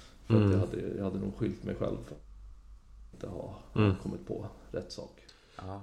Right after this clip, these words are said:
Speaker 2: Men det
Speaker 3: shit.
Speaker 2: där är väl lite av våran verklighet också. Alltså, vi är ju fortfarande ganska färska, men förr eller senare så kommer det ju hända, liksom.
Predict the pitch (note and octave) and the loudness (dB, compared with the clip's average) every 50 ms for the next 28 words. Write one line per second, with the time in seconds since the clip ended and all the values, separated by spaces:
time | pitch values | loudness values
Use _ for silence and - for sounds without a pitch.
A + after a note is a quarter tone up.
0 | - - B2 A2+ A#2 A#2+ G#2 A2+ A#2 A#2 A#2 B2 B2+ C3+ C3+ C#3 C#3 C#3 - - | -4 0 0 2 2 4 8 10 12 12 12 12 12 12 12 12 10 10 8 8
1 | A#2+ A#2 A#2 A#2 A2+ A2+ A2+ G#2+ G#2+ G#2+ G#2+ G#2 G#2 A2 G#2+ G2+ G2+ - - G#2+ | 10 12 12 12 12 10 10 8 8 8 6 6 6 6 6 6 4 2 0 0
2 | A#2+ C3+ C3 - - C3+ - - - F2+ F2 F#2+ - - - - - _ _ _ | 0 0 2 0 0 -2 -2 0 0 2 2 0 -2 -10 -20 -20 -20 _ _ _
3 | _ - A2+ - - A2 G2+ G#2 G#2+ G#2+ G#2+ A2 A2 A2+ A2 A2 G#2+ G#2+ G#2+ G#2+ | _ -8 -6 -2 -2 -2 0 2 2 4 4 6 6 6 6 6 6 4 4 2
4 | G#2 - _ _ _ _ _ _ _ _ _ _ - G#2 G#2+ - - A2+ G#2+ G#2 | -4 -10 _ _ _ _ _ _ _ _ _ _ -6 -6 -6 -2 0 2 2 2
5 | G2+ G2 G2 F#2+ F#2 F#2+ F#2+ F#2+ - G2 F#2+ - G#2 G2+ - - - - G#2 F2+ | 4 4 4 4 4 2 0 0 -2 -4 0 0 0 0 0 -2 0 2 0 0
6 | F2+ - - - - G2 F#2+ F#2 F2+ F2+ F#2 - - _ _ _ _ _ _ _ | 0 -4 -12 -12 -6 -4 -2 -2 -2 -4 -8 -10 -14 _ _ _ _ _ _ _
7 | _ _ _ _ _ _ _ _ _ - - - G2 G#2 A2 A2+ A2 G#2+ G#2+ G#2+ | _ _ _ _ _ _ _ _ _ -12 2 6 6 8 8 8 6 6 4 2
8 | - A2+ G#2+ G2 F#2+ F#2+ G#2 A2 A2+ G#2+ A2 G#2 - - - _ _ _ _ - | 2 2 4 4 4 4 6 6 4 4 2 -2 -6 -8 -14 _ _ _ _ -6
9 | - G#2+ G2+ G2 F#2+ F#2+ F#2 F2 F#2 F2+ F2+ F2+ F2+ F2+ F#2 G#2 F#2+ F#2 F2+ F2 | -2 0 0 2 2 2 2 2 2 2 4 4 2 2 2 2 0 0 0 -2
10 | F2 E2+ F#2+ A#2+ A#2 D2 C2 - - - C2+ A1 G#1 - | -4 -2 -2 -2 -2 -2 -4 -6 -6 -8 -8 -8 -10 -12